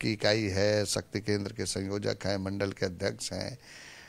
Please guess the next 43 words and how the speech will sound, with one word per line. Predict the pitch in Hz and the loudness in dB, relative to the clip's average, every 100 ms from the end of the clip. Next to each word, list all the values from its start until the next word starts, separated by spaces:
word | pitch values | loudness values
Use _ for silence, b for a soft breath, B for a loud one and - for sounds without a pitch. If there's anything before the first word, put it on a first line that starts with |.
| b b b - | b b b -2
इन | - 202 | 6 10
सब | 208 226 226 277 | 12 12 10 12
के | 240 | 12
आधार | 214 156 170 | 12 12 12
पर | 180 226 | 12 12
हमारा | 160 117 156 190 | 12 10 12 12
कार्यकर्ता | 202 196 208 202 | 12 12 12 10
हर | 160 180 | 8 8
समय | 185 220 | 12 12
चुनाव | 202 147 117 | 12 8 8
के | 104 | 4
लिए | 95 | -2
तैयार | 85 80 | -2 -6
रहता | - | -10
है। | - - _ b b b b b | -18 -20 _ b b b b b
हम | 175 226 226 - | 8 10 8 12
कोई | 262 254 | 12 12
भी | 262 | 12
परिस्थिति | 233 226 190 180 147 | 12 12 12 6 8
हो, | 127 | 8
हम | 147 | 8
इसका | 156 190 | 6 4
कोई | 185 196 | 8 8
इंतजार | 165 165 180 | 10 10 8
नहीं | 143 110 | 6 2
करते। | 85 - - | 0 -8 -4
हमारे | 98 123 151 160 | 4 6 6 4
कार्यकर्ता | 117 107 104 101 151 190 b b b b | 4 4 0 4 6 4 b b b b
हर | - 147 | 6 6
समय | 127 139 | 8 6
चुनाव | 120 101 101 | 4 4 2
के | 123 | 4
लिए | 147 | 4
तैयार | 156 156 165 | 8 10 10
रहते | 170 233 | 8 8
हैं | 262 | 6
और | 254 190 | 8 6
हम, | 113 170 247 269 - b b b b b - | 6 4 2 -4 -10 b b b b b -12
हमारे | - 113 147 185 | 2 10 12 12
ही | 233 220 | 12 12
कार्यकर्ता | 185 139 123 104 98 | 12 12 8 2 -2
एक | 90 | -4
से, | - | -10